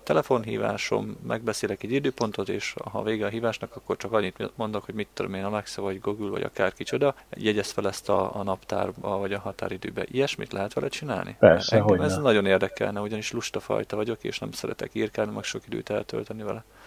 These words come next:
Speaker 2: Hogyne. Például beállítottam azt, nagyon idegesített, hogy nem tudom, hogy hol járok, meg milyen, ö, wifi-kre csatlakozik fel a telefonom, ezért beállítottam azt, hogy amikor wifi csatlakozás van,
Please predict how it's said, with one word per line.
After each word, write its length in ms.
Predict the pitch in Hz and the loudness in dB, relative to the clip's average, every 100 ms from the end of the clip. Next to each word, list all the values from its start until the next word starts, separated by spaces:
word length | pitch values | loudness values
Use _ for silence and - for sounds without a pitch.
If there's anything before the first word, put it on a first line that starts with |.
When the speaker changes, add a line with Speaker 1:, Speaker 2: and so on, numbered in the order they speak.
| - | 2
Speaker 2:
Hogyne. 480 | 113 98 98 101 110 - | 4 4 2 -2 2 12
Például 260 | 143 143 | 12 12
beállítottam 600 | 135 160 120 120 - 113 | 12 12 12 12 12 12
azt, 280 | 117 123 - - | 12 12 8 4
nagyon 260 | 131 147 123 | 12 12 12
idegesített, 600 | 123 113 - - 117 - | 12 12 8 10 8 10
hogy 280 | 104 101 107 | 6 10 12
nem 180 | 123 120 | 12 12
tudom, 180 | 107 | 8
hogy 160 | 104 98 | 6 6
hol 280 | 113 98 92 | 6 8 8
járok, 520 | 85 80 - 92 - | 8 6 6 2 0
meg 100 | - | -4
milyen, 440 | 110 113 95 90 92 | 8 10 10 8 4
ö, 60 | 92 | 12
wifi-kre 520 | 110 107 104 - 95 | 12 12 8 8 6
csatlakozik 560 | - 104 - - 90 90 | 8 6 6 -6 -6 0
fel 120 | 92 | 0
a 60 | |
telefonom, 520 | - 95 110 160 180 175 | 4 2 6 10 10 10
ezért 200 | 127 139 | 8 8
beállítottam 600 | 147 190 104 104 - 95 | 10 12 12 10 8 8
azt, 200 | 110 - | 8 6
hogy 100 | 113 | 2
amikor 500 | 113 131 - 123 120 - - - | 8 8 10 10 10 6 -18 4
wifi 200 | - 175 | 6 8
csatlakozás 720 | 127 127 110 110 104 101 95 - | 12 12 12 6 8 8 8 6
van, 360 | 110 151 175 | 8 8 6